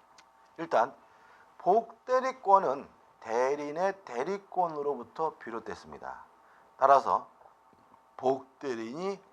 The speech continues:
복대리인의 대리권이 아무리 크더라도 대리인의 대리권보다 더 클 수는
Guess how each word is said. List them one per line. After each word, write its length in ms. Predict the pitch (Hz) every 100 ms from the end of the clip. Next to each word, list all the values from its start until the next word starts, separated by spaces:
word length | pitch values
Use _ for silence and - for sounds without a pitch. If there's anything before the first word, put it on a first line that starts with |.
| _ _ -
복대리인의 760 | - 127 135 - 143 127 160 180
대리권이 640 | 117 123 127 104 87 76 - _ - _ _ _
아무리 560 | 101 101 113 139 165
크더라도 720 | 165 139 113 98 76 62 69 101 - _ _ -
대리인의 640 | 101 107 107 110 139 175
대리권보다 680 | 139 143 151 - 127 127 131
더 180 | - 98
클 100 | 110
수는 320 | - 107 160